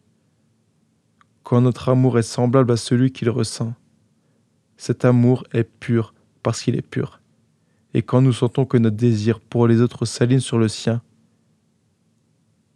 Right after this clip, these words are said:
c'est une des façons de savoir que nous sommes en train d'être purifiés. Lorsque nous prions pour recevoir les dons de l'Esprit, et nous devrions le faire, je prie afin d'avoir des motivations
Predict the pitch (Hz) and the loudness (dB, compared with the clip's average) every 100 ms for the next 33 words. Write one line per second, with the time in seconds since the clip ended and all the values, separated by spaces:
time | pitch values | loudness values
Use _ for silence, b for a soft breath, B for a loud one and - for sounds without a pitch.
0 | _ _ _ _ _ _ - 131 113 120 | _ _ _ _ _ _ -4 0 2 4
1 | 117 110 - 117 - 120 110 - 113 110 | 2 2 0 -4 -2 -2 -2 0 0 0
2 | 113 - 117 117 107 127 117 110 - - | -2 -2 -4 -4 -2 0 0 0 -4 -4
3 | 120 110 - 127 - 147 120 - 127 110 | -4 -4 -8 -10 -8 -6 -8 -8 -8 -8
4 | _ _ _ _ _ _ _ _ _ _ | _ _ _ _ _ _ _ _ _ _
5 | _ _ _ _ _ 120 - 135 123 113 | _ _ _ _ _ -4 -2 0 2 0
6 | - 127 143 - 117 113 - 117 110 110 | -2 0 0 0 -2 0 0 2 2 2
7 | 123 120 117 107 - 120 127 _ _ _ | 2 0 0 -4 -4 -4 -4 _ _ _
8 | _ _ _ _ _ _ 202 123 120 117 | _ _ _ _ _ _ -2 2 4 4
9 | 113 117 123 110 - 117 120 _ _ _ | 4 2 2 0 0 0 0 _ _ _
10 | _ _ _ _ _ - 123 - 127 117 | _ _ _ _ _ -4 -4 0 0 2
11 | 127 123 117 113 110 113 113 - 113 - | 2 2 4 2 2 2 0 0 -2 -2
12 | 113 | -8